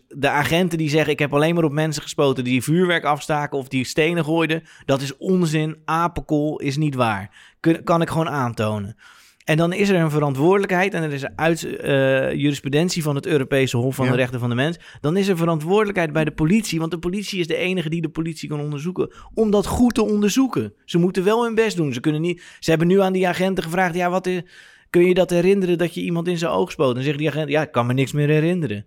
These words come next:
Speaker 1: Ja, dat is niet voldoende. Je moet goed gedegen onderzoek doen.
Speaker 2: Maar wil jij nou, je, eigenlijk uit jouw betoog, nu hoor
Speaker 1: Ja.
Speaker 2: ik dat jij eigenlijk wil dat het waterkanon gewoon,
Speaker 1: Ik wil,
Speaker 2: eh, verdwijnt.
Speaker 1: het waterkanon moet je niet gebruiken.
Speaker 2: Hoe haalbaar is dat?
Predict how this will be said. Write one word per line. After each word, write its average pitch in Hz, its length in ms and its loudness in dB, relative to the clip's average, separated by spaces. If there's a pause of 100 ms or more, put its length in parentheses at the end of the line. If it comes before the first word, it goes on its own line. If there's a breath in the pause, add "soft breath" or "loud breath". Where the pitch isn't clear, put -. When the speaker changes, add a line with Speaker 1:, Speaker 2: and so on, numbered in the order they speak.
(120 soft breath)
Speaker 1:
Ja, 117 160 2
dat 170 220 2
is 185 80 0
niet 190 180 4
voldoende. 147 420 2
Je 127 80 6
moet 139 160 2
goed 190 280 2
gedegen 165 500 0
onderzoek 165 460 -4
doen. 170 340 0 (480 loud breath)
Speaker 2:
Maar 170 120 2
wil 226 160 4
jij 233 160 2
nou, 220 160 -4
je, 196 260 -2 (240)
eigenlijk 190 360 0
uit 165 140 2
jouw 165 200 4
betoog, 196 480 2
nu 139 120 2
hoor 131 100 2
Speaker 1:
Ja. 151 160 8
Speaker 2:
ik 175 120 2
dat 156 120 0
jij 165 100 2
eigenlijk 175 280 0
wil 127 100 0
dat 127 80 -2
het - 100 -6
waterkanon 135 400 0
gewoon, 131 340 -2 (240)
Speaker 1:
Ik 165 200 2
wil, 196 180 6
Speaker 2:
eh, 190 60 0
verdwijnt. 185 380 2
Speaker 1:
het 151 100 -4
waterkanon 165 560 2
moet 156 160 0
je 156 60 0
niet 151 160 0
gebruiken. 113 580 -2
Speaker 2:
Hoe 180 220 4
haalbaar 190 360 2
is 185 80 2
dat? 208 300 -2